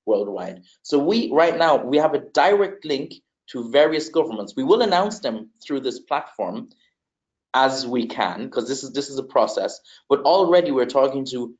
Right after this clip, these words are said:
various, um, governments, straight with the ministries of energy, who have rural electrification agent authorities, who basically say, "Listen, we have ten million people here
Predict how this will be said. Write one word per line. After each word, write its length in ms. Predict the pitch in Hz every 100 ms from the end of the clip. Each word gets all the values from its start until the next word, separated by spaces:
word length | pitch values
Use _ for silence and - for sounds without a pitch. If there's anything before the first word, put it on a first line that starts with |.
| _
various, 920 | 113 113 143 175 165 143 139 - - _ _ -
um, 540 | 117 117 113 113 113 _ 113 _
governments, 760 | 170 185 - 104 95 135 - - _ _ -
straight 540 | - - 147 175 -
with 140 | 165
the 80 | 160
ministries 500 | 151 151 147 - 135
of 140 | 127 131
energy, 480 | 120 104 95 - - _ _ -
who 140 | 131
have 280 | 127 127 120
rural 320 | 147 151 135
electrification 800 | 127 127 - 117 113 143 - 98
agent 280 | 101 104 -
authorities, 760 | 104 - 95 90 95 - - _ _ _ _ _ _ _ _
who 460 | - 156 139 - - -
basically 380 | 160 160 165 143
say, 180 | - 143
"Listen, 320 | 131 127 117
we 140 | 170
have 340 | 175 160 123 - _ _ -
ten 320 | 208 220 208
million 300 | 196 180 175
people 280 | 170 165 147
here 460 | - 110 - -